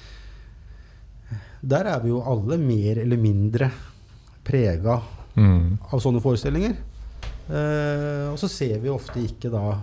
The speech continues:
Speaker 1: bjelken i vårt eget, eh, øye.
Speaker 2: Men det er spennende å tenke på.
Speaker 1: Det er det. Ehm.
Speaker 2: Hva, hva synes du
Speaker 1: Ja.
Speaker 2: er spennende å tenke på om dagen?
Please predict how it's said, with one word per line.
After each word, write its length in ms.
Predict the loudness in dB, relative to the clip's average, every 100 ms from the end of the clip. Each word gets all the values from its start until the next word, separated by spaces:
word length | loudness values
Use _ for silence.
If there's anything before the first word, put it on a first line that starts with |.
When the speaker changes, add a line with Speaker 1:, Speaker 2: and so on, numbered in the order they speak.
| -2
Speaker 1:
bjelken 580 | 0 0 -2 -4 -2
i 60 | 0
vårt 160 | 0 2
eget, 500 | 2 2 -2 -4 -2
eh, 800 | -2 0 -2 -2 -2 -2 -2 0
øye. 300 | 0 0 -2 -6 -10 -16 -20 -20 -20 -20 -18 -20 -20 -20 -20 -18 -18 -20 -20 -20 -20 -20 -4
Speaker 2:
Men 120 | 4 6
det 80 |
er 120 | 6 4
spennende 360 | 2 2 4
å 20 |
tenke 200 | 4 2 2
på. 160 | 0 0 -12 -20 -20 -20 -18 -2
Speaker 1:
Det 100 | 0
er 160 | 2
det. 180 | 2 0 -2 -12 -20 -20 -20 -20 -4
Ehm. 880 | 2 4 4 2 2 0 -2 -4 -10 -16 -20 -20 -20 -20 -20 -20 -20 -4 6
Speaker 2:
Hva, 340 | 6 6 2
hva 180 | 4 4
synes 300 | 4 0 -2 -4
du 400 | 2 4 4 2 -2 -2
Speaker 1:
Ja. 240 | 0 0 -2 -12 -20 -20 -20 -2
Speaker 2:
er 80 | 0
spennende 360 | 2 2 4 4
å 40 |
tenke 220 | 2 0
på 140 | -2 0
om 100 | 2
dagen? 340 | 2 2 2